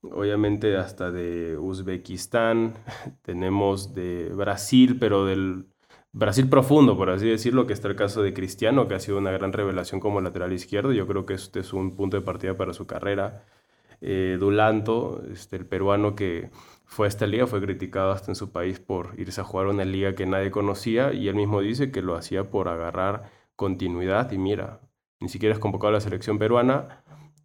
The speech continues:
pero ya está en las grandes ligas, ganándole al Real Madrid en el Bernabéu, ¿no? Y así hay varios casos, ¿no? El caso de Traoré, de Ado, de Til,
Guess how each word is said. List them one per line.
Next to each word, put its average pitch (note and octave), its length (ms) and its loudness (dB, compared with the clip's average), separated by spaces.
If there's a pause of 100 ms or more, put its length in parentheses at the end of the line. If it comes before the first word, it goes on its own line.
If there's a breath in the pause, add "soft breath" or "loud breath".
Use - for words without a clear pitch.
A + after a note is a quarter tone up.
pero F#2+ 220 0
ya G2 160 2
está G2+ 400 0
en G2 80 0
las F#2 160 -2
grandes F#2+ 380 -2
ligas, G#2+ 580 -2
ganándole F#2 680 -4
al G2 80 0
Real F#2 220 -2
Madrid G2+ 260 0
en G#2+ 60 2
el G2 100 2
Bernabéu, G#2 560 4
¿no? A#2+ 160 0
Y A#2 80 0
así A2 220 0
hay F3+ 80 4
varios E3+ 340 2
casos, C3+ 360 2
¿no? A2+ 100 2
El A2+ 100 0
caso G#2+ 240 0
de F#2+ 60 0
Traoré, A2+ 580 2
de G2+ 180 0
Ado, A2 600 4
de F#2+ 140 -2
Til, A2+ 560 -2